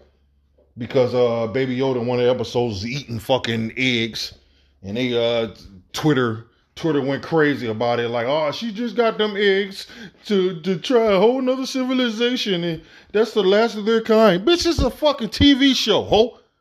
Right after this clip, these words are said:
This shit ain't fucking, this ain't a documentary. Clown ass motherfuckers.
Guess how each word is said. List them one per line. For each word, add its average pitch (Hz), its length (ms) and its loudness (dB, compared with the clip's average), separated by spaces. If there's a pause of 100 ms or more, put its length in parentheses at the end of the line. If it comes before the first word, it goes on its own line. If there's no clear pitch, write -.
(720)
This 294 180 0
shit 285 180 2
ain't 262 180 4
fucking, 220 480 0
this 285 220 -4
ain't 269 160 0
a 165 60 -4
documentary. 208 840 2 (2000)
Clown 208 400 4
ass 202 260 0
motherfuckers. 240 920 -6